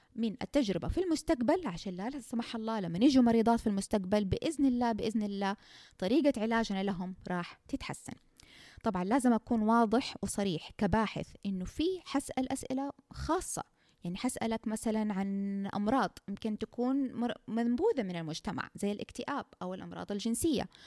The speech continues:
ممكن أسأل عن تأثير المرض على العلاقة الزوجية الخاصة. طبعًا في ناس كتير ترفض الشيء ده، لا، بالرغم من إنه مهم، لكن لازم أكون واضح وصريح من البداية.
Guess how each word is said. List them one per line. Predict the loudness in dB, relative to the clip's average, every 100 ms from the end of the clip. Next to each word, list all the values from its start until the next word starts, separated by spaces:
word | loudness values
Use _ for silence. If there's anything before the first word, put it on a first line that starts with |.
| -20 -20 -20 _
ممكن | -4 -2 -2
أسأل | -2 -4 -4
عن | -2 -2 -2
تأثير | -4 -6 -4 -2 -4 -4 -6
المرض | -4 -4 -4 -4 -2 0 0 0
على | -2 -2
العلاقة | -2 -4 -2 -4 -2
الزوجية | -2 0 0 0 0
الخاصة. | -4 -2 -2 -2 -8 -10 _ _ -12
طبعًا | -10
في | -6 -6
ناس | -6
كتير | -6 0 2
ترفض | 4 2 2 -2
الشيء | -2 -2 -2
ده، | -2
لا، | -4 -4
بالرغم | -4 -2 0 0
من | 0
إنه | -2 -4
مهم، | -6 -6 -8 -12 -20 -12 -8
لكن | -6 -6
لازم | -2 -2 0 -2
أكون | -2 -6 -6 -8 -14
واضح | -6 -4 -2 -4 -6 -8
وصريح | -6 -6 -6 -8 -6
من | -2 -2
البداية. | -2 -4 -4 -6